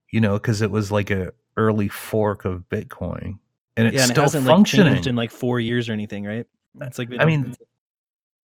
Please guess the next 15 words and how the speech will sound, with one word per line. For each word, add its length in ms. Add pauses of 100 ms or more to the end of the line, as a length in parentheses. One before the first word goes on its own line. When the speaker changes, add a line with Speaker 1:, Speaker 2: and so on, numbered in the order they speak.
(360)
Speaker 1:
I 80
think 240
that 180
says 360
something 400
about, 340
you 140
know, 260 (480)
Bitcoin 640
development, 720
that 460
there's 540
this 260 (100)
other 500
fork 640